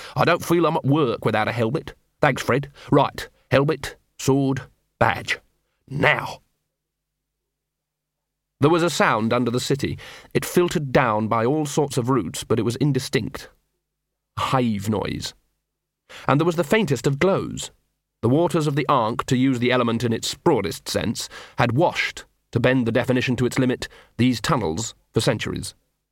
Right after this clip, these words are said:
Now there was an extra sound. Footsteps padded over the silt, barely perceptible unless ears had become accustomed to the background noise, and an indistinct shape moved through the gloom, paused at a circle of darkness leading to a smaller tunnel.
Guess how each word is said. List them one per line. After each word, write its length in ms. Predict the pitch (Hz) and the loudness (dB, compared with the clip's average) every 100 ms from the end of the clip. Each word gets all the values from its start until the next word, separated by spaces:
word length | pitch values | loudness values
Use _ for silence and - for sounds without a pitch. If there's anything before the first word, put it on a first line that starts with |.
| _ _ _ - - - | _ _ _ -8 -8 0
Now 240 | 135 165 | 2 2
there 100 | 185 | 2
was 100 | 185 | 0
an 120 | 196 - | -2 -2
extra 320 | 214 - 113 | -2 0 -4
sound. 520 | - 95 64 - - - _ - | -2 -2 -2 -8 -12 -18 _ 0
Footsteps 540 | 214 - 143 143 - - | 0 2 0 0 -4 -4
padded 320 | 165 156 156 | -2 0 0
over 160 | 147 139 | 0 0
the 80 | |
silt, 420 | 139 - 110 - - | -2 -2 -2 -4 2
barely 320 | 160 170 156 | 4 4 2
perceptible 600 | 143 143 147 - 98 85 - - | 0 0 -2 -2 -2 -4 -8 -6
unless 280 | 113 117 123 | 0 0 2
ears 340 | 131 135 113 107 | 2 2 0 -2
had 80 | |
become 240 | 107 117 120 | -2 0 0
accustomed 420 | 110 131 - 117 | 0 -2 0 -2
to 60 | 107 | 0
the 80 | |
background 440 | 113 - 110 95 92 | -2 0 -2 -2 -2
noise, 460 | 87 69 87 - - _ _ - | -4 -2 -6 -8 -16 _ _ -4
and 140 | 135 | 0
an 100 | 160 | 2
indistinct 520 | 170 196 180 - 180 - | 0 0 -2 0 -2 0
shape 420 | - 139 - 120 | -2 -2 -2 -2
moved 360 | 135 143 139 | 0 0 -2
through 200 | - 147 | -4 -2
the 80 | 131 | 0
gloom, 440 | 123 135 113 101 101 - - _ _ _ | 0 0 0 -4 -10 -14 -20 _ _ _
paused 360 | 165 180 170 151 | 2 4 2 0
at 100 | 139 | 0
a 40 | |
circle 320 | 139 151 143 | 2 0 0
of 80 | 120 | 0
darkness 460 | 135 131 - 120 135 | 2 0 0 -2 0
leading 260 | 131 120 | 0 0
to 100 | 120 | -2
a 60 | 120 | -2
smaller 300 | 139 120 110 | 0 0 -2
tunnel. 520 | - 123 104 98 95 | -2 -2 -2 -4 -6